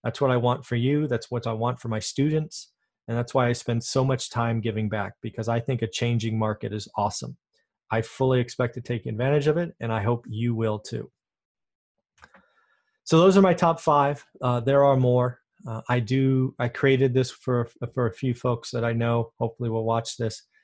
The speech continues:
Um, you know, I, it, you know, if you are watching this, these are real mistakes. I've seen people with, you know, eight-figure businesses go bankrupt because they,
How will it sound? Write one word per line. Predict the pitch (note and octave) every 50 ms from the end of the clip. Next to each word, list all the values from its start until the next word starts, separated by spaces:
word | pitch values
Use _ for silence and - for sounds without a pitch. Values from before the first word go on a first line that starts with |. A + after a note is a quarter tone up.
| _ _ _ _ _ _ _ -
Um, | G#2+ G#2 G#2+ G#2 G2+ G2+ G#2 - _ _ _ _ _ _ _ _ _ _ _ _ _ _
you | - A#2+
know, | A2 G#2+ A2
I, | A2 A2+ - - A#2+
it, | A2+ G#2+ - _ _
you | -
know, | G#2+ A2
if | - -
you | A#2+ A#2+
are | - B2 B2 A#2+
watching | B2 A#2+ A#2+ - - B2 A#2
this, | A#2 A#2 - -
these | - B2 A2+
are | A#2+ A#2+
real | A2 A2 A#2+ A#2+ A#2+
mistakes. | A#2+ A#2 - - - A#2+ A#2+ - -
I've | - - A2+ G#2+ -
seen | - - B2 A#2+ A#2
people | A#2 - B2 A#2+ - A#2+ A#2 A2
with, | A2+ A2+ A2+ _ _ - - -
you | A#2 A2
know, | A2 A2 A2 - _ _ -
eight-figure | C3 C3 C3+ - - - B2+ A#2 B2 A#2+
businesses | G#2+ B2 A#2+ - - B2 A2+ - - B2 A2+ G#2
go | - - A2
bankrupt | G#2 - A2+ A2+ A2+ G#2+ - B2 A#2 A2+ -
because | A#2 A#2 - A2+ G2+
they, | G#2+ A2 G#2+ -